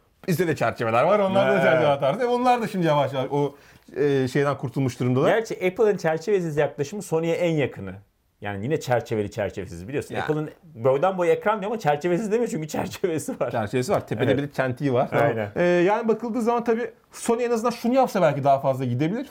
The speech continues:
Speaker 1: Fiyatı da makul değil.
Speaker 2: Ha,
Speaker 1: Bakıldığı
Speaker 2: evet.
Speaker 1: zaman fiyatları da, tamam şimdi X Z birler bugün üç bin dolar seviyesine rekabetçi gibi bir, e, aslında donanım ve özelliklere bakıldığı zaman fena görünmüyor ama şimdi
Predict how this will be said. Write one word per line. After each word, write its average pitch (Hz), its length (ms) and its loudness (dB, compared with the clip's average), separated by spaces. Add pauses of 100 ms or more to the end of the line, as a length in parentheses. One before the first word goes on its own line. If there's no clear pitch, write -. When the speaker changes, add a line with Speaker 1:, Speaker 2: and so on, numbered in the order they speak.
Speaker 1:
Fiyatı 190 300 0
da 254 80 4
makul 135 400 2
değil. 87 160 -14 (360)
Speaker 2:
Ha, 127 60 -8
Speaker 1:
Bakıldığı 131 200 2
Speaker 2:
evet. 147 100 2
Speaker 1:
zaman 165 160 2
fiyatları 180 340 2
da, 247 60 -2 (340)
tamam 214 200 4
şimdi 208 160 -10
X 160 120 -4
Z 175 40 -4
birler 202 460 2
bugün 196 140 -6
üç - 180 -10
bin 196 100 0
dolar 196 180 4
seviyesine 190 340 -4
rekabetçi 185 500 0
gibi 185 300 0 (280)
bir, 165 260 0
e, 170 120 2
aslında 170 380 0 (280)
donanım 175 340 0
ve 175 40 -2
özelliklere 165 380 0
bakıldığı 170 240 -2
zaman 160 160 -2
fena 170 220 2
görünmüyor 214 380 0
ama 196 120 2
şimdi 185 320 -2